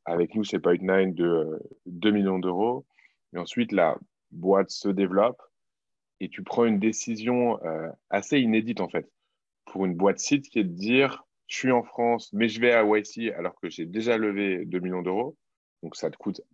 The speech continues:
assez cher. Et à la sortie de Y C, tu fais une des levées, euh, les plus successful au fond de ton batch où tu lèves quatorze millions avec Greylock.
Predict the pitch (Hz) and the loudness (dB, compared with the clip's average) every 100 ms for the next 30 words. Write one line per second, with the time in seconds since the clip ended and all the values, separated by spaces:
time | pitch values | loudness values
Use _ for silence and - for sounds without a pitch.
0 | _ 107 110 92 - 98 - - _ _ | _ -4 -2 -6 -6 -8 -8 -16 _ _
1 | _ _ _ _ 92 90 87 85 - 131 | _ _ _ _ -2 0 0 0 0 -2
2 | - 120 98 98 98 110 117 147 - _ | -2 -2 2 2 0 -6 -6 -8 -16 _
3 | _ _ - - 107 110 104 - - 104 | _ _ -18 -2 4 6 4 0 -4 -2
4 | 95 92 92 98 95 104 107 101 - 82 | 0 0 2 0 2 2 2 0 -4 -8
5 | 85 80 76 69 _ _ _ _ _ _ | -12 -12 -16 -20 _ _ _ _ _ _
6 | - 80 - 80 - - 101 95 110 95 | -10 -10 -10 -8 -8 -2 -2 -2 -4 -2
7 | 92 - 104 90 92 87 120 127 90 - | -4 -4 -4 -4 -2 2 2 0 -8 -8
8 | 87 98 107 104 _ _ 104 95 98 98 | 2 2 2 -2 _ _ -4 -4 -4 -4
9 | 101 98 85 87 85 78 - | -4 -4 -6 -6 -6 -8 -14